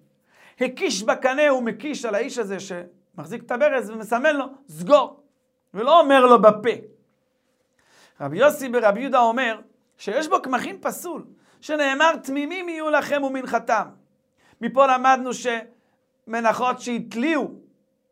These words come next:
חיטים שהתליעו פסולים למנחה, "תמימים יהיו לכם ונזקיהם", אז הוא גם לומד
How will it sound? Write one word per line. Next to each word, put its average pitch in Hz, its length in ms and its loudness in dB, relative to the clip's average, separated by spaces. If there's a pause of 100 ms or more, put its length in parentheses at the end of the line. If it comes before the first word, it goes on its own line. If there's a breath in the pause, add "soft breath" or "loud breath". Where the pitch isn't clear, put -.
(140)
חיטים 247 340 -8
שהתליעו 254 500 -8
פסולים 330 380 -10
למנחה, 208 440 -4 (440 soft breath)
"תמימים 185 480 -6
יהיו 226 320 -6
לכם 254 380 -2
ונזקיהם", 285 580 -2
אז 208 140 -6
הוא 214 100 -10
גם 247 200 2
לומד 277 360 0